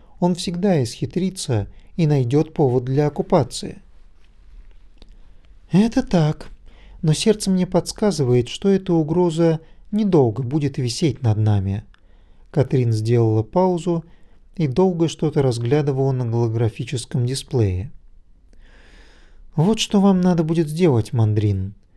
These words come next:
Вы должны подготовить обстоятельный доклад о наших планах в отношении Ковентри. Вы укажете, что все наши усилия по освобождению планеты не принесли успеха,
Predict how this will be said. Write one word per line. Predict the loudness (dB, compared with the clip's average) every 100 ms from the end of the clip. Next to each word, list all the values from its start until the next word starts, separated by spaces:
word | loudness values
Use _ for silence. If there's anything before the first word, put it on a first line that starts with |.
| -20 -20 -20 -20 -2
Вы | 2 2 4
должны | 4 2 0 0
подготовить | 0 0 0 0 0 0 -2
обстоятельный | -4 -2 0 0 -2 -2 0
доклад | 0 -2 0 -2 0
о | -2
наших | -2 -4 -6 -6
планах | -2 0 2 0 -2 -8 -8 -6
в | -2
отношении | 0 0 0 -2 -2 -4
Ковентри. | -2 0 0 -4 -8 -12 -12 -16 -20 -20 -20 -20 -20 -20 -8 0
Вы | 2 2
укажете, | 2 0 0 -4 -10
что | -4 -6
все | -2 -2
наши | 0 -2 -2
усилия | -4 -4 -2 0 0
по | 0
освобождению | -2 -2 0 0 0 -2 -2 -2
планеты | 0 0 0 -2 -2 -6 -8 -16 -20 _ -2
не | -2
принесли | 2 2 2 0 0
успеха, | 0 -2 0 0 -2 -6 -12